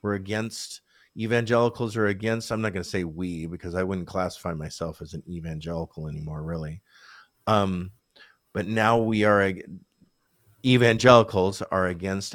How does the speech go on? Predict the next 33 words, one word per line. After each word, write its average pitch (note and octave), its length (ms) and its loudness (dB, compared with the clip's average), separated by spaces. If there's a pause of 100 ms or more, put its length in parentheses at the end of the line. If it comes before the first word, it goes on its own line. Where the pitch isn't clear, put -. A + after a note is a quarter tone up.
L G2+ 220 2
G G2+ 240 -4
B G2+ 160 -6
T - 180 -8
Q G#2 260 -4
plus. - 680 -4
Evangelicals G#2 880 -4
are G2+ 60 -2
against - 680 -8
so B2+ 400 0
many G#2+ 340 -4
people G2+ 420 -10
groups F2+ 520 -6 (460)
that F#2+ 200 -4
they G2+ 180 2
would G2 220 -2
claim G2+ 520 -2 (100)
as F#2 380 -4 (260)
others. - 680 0 (580)
Uh, A2 160 -2
the G#2 140 -8
problem B2 540 4
with F#2 140 0
that F#2+ 200 2
thinking G#2+ 440 0
is F#2 180 0
if F#2+ 200 -6
you G#2 80 0
just G#2 200 -4
read G2+ 340 -2
the F#2+ 80 -2
Bible, G#2 680 -2 (840)
um, F2 500 -2